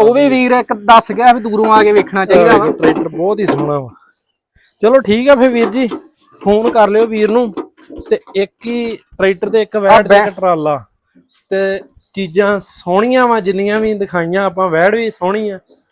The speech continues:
Speaker 2: ਕੁਆਲਿਟੀ ਚੰਗੀ ਦੀ ਆ, ਟਰੈਕਟਰ ਵੀ ਚੰਗਾ, ਮਾਰਕੀਟ ਦੇ ਹਿਸਾਬ ਨਾਲ ਮੁੱਲ ਜਾਇਜ਼ ਕੀਤਾ ਵੀਰ ਨੇ।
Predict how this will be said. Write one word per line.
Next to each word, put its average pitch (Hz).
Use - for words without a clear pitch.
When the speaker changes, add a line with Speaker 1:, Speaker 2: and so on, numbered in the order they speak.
Speaker 2:
ਕੁਆਲਿਟੀ 175
ਚੰਗੀ 160
ਦੀ 202
ਆ, 196
ਟਰੈਕਟਰ 175
ਵੀ 226
ਚੰਗਾ, 190
ਮਾਰਕੀਟ 180
ਦੇ 202
ਹਿਸਾਬ 226
ਨਾਲ 185
ਮੁੱਲ 175
ਜਾਇਜ਼ 160
ਕੀਤਾ 147
ਵੀਰ 190
ਨੇ। 180